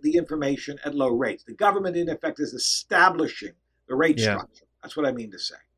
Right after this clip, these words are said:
Speaker 1: Um, that, that then makes it possible for the Signal Service and eventually the Weather Bureau to circulate information. And the companies
Speaker 2: Huh.
Speaker 1: don't like that at all, but it,
Speaker 2: <laughs>
Speaker 1: it happens.
Speaker 2: Yeah.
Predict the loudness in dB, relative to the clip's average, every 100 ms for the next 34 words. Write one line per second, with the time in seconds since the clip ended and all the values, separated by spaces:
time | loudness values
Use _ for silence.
0 | _ _ _ _ 4 8 8 4 -6 -16
1 | _ _ 0 0 0 _ -2 6 8 8
2 | 2 0 2 0 -8 -16 _ _ _ _
3 | _ _ -2 0 2 0 2 4 4 4
4 | 0 -6 _ _ _ _ -6 0 0 0
5 | -2 -4 -2 -2 -4 -6 -10 -12 -8 -8
6 | -4 -4 -6 -10 -10 -12 -18 -20 -20 -20
7 | -20 -20 -20 _ _ -20 -20 -20 -14 -4
8 | 0 2 0 2 -2 -2 -2 -4 -2 -6
9 | -6 -6 -12 -12 -8 -8 -4 -2 2 4
10 | 4 2 0 -8 -8 -8 -10 -18 -2 4
11 | 4